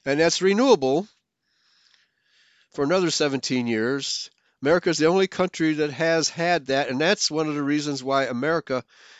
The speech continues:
has become the most powerful nation on the face of the earth, because it does not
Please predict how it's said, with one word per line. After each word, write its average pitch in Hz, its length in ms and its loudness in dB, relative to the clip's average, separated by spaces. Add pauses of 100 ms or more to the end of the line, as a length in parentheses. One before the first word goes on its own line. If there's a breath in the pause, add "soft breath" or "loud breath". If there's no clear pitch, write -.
has 139 260 0
become 143 540 0
the 180 220 2
most 151 280 0
powerful 147 440 -4
nation 139 340 -2
on 127 100 -2
the 127 80 -8
face 127 320 -2
of 120 60 -6
the 147 120 0
earth, 180 200 2 (320 loud breath)
because 139 400 0
it 131 100 -4
does 151 280 0
not 156 320 2